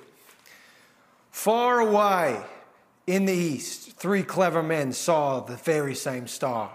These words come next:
the star that had, God had put in the sky when Jesus was born. They knew it was a sign.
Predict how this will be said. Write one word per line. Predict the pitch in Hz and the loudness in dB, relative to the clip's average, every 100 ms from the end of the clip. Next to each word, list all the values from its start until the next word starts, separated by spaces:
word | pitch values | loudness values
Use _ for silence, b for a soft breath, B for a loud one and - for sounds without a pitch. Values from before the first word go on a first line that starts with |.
| - - B B B B B B - | -18 -20 B B B B B B -8
the | 165 | -6
star | - 220 196 202 | 0 2 4 2
that | 170 | 0
had, | 156 170 131 | -2 -6 0
God | 175 180 175 | 2 2 0
had | 165 - | -2 -2
put | 202 | -2
in | 208 | 0
the | 208 | -2
sky | - 160 127 120 135 B B B | -2 -2 0 -2 -8 B B B
when | 180 165 131 | -8 -6 -6
Jesus | 135 202 190 131 127 127 156 | -2 0 0 -2 -4 -6 -8
was | 151 | -8
born. | 131 170 165 113 98 - _ _ _ _ b b b b b b b b _ | -4 -2 -2 -4 -10 -20 _ _ _ _ b b b b b b b b _
They | 160 170 | -2 4
knew | 220 247 | 6 6
it | |
was | 202 147 | 4 0
a | 135 | -2
sign. | - 139 123 101 | -2 -2 -4 -8